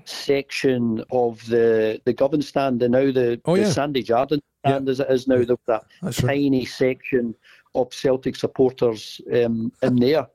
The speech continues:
Speaker 2: <laughs> Unbelievable.
Speaker 1: And there was the enclosure, if you remember, the
Speaker 2: Yeah.
Speaker 1: enclosure in front of the,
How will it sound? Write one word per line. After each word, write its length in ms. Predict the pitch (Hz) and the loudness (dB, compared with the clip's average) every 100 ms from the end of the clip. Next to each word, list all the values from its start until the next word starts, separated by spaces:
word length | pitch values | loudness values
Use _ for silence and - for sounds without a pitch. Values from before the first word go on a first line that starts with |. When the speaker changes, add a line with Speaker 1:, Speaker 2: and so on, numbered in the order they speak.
| - | -20
Speaker 2:
<laughs> 200 | - - | -20 -6
Unbelievable. 240 | 226 226 127 | -4 0 0
Speaker 1:
And 80 | 135 | 2
there 80 | |
was 200 | 139 123 | 2 0
the 140 | 127 135 | 0 0
enclosure, 840 | 123 - 156 170 185 170 156 135 139 | 0 -2 2 4 4 2 2 2 0
if 140 | - | 0
you 80 | 151 | 0
remember, 480 | 135 143 139 135 123 | 2 2 2 2 2
the 100 | 123 | 2
Speaker 2:
Yeah. 240 | 143 165 | 2 2
Speaker 1:
enclosure 640 | 143 147 151 143 139 131 123 | 2 2 2 2 2 2 2
in 140 | 120 | -2
front 300 | - - - | -4 -12 -10
of 200 | 127 123 | -4 -2
the, 360 | 123 120 117 | 0 2 2